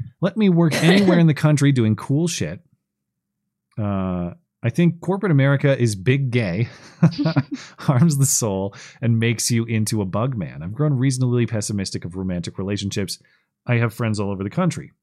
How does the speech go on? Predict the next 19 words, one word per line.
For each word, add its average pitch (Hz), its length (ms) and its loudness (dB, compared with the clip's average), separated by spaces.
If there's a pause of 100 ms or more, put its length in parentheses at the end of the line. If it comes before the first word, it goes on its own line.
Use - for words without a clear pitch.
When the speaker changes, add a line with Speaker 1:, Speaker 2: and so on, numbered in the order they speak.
(720)
Speaker 1:
About 147 220 2
marriage, 120 280 0
"You've 143 120 0
described 139 360 -2
marriage 117 420 0
as 113 200 -2
being 107 280 -2
a 98 60 -4
transactional 110 680 -4
arrangement 98 400 -4
for 101 80 -8
procreative 95 600 -6
purposes 110 580 -6 (520)
that 123 140 -4
ties 139 240 0
you 127 80 2
to 123 60 0
one 113 180 0
location, 104 600 -4